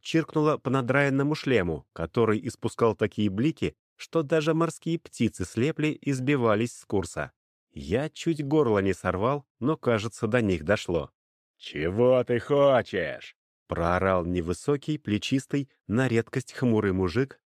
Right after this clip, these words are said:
который подошел почти вплотную и теперь представлял из себя отличную мишень. «Я ничего не хочу», ответил я. «Это ты ко мне пришел». «Это царя Агамемнона острова».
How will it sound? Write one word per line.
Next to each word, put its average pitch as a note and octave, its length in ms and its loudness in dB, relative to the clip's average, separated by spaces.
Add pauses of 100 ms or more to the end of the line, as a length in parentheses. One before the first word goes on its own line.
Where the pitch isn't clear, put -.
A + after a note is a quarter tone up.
который E3+ 400 -2
подошел D3 460 0
почти - 360 -4
вплотную A2+ 680 0 (300)
и C3+ 140 -2
теперь C3 400 -2
представлял A2 640 0
из G#2 100 -6
себя F#2 340 -2
отличную F2+ 580 -4
мишень. F2+ 400 -2 (420)
«Я F2 280 0
ничего B2 520 0
не A#2 100 2
хочу», A#2 500 -2 (200)
ответил E2+ 560 -4
я. E2+ 280 -4 (300)
«Это E2+ 360 0
ты B2+ 220 0
ко B2+ 160 2
мне C3 200 2
пришел». B2+ 560 0 (280)
«Это - 360 -4
царя G2 440 4
Агамемнона G2 800 2
острова». F2+ 640 0